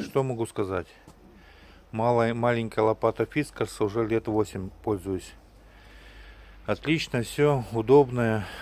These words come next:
Где-то в рюкзак кинул, ручка торчит, на байке поехал, да. Единственный косяк,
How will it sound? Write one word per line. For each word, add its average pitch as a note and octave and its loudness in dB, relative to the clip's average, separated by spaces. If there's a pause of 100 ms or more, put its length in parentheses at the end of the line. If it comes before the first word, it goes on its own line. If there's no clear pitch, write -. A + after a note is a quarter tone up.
(160)
Где-то A#2 0
в A2 0
рюкзак A2+ 2
кинул, C3 -2 (280)
ручка A2+ -2
торчит, C3+ -6 (1040)
на A2 -2
байке A#2 4 (260)
поехал, G2 0
да. A#2 -2 (160)
Единственный A#2 -4
косяк, C#3+ 0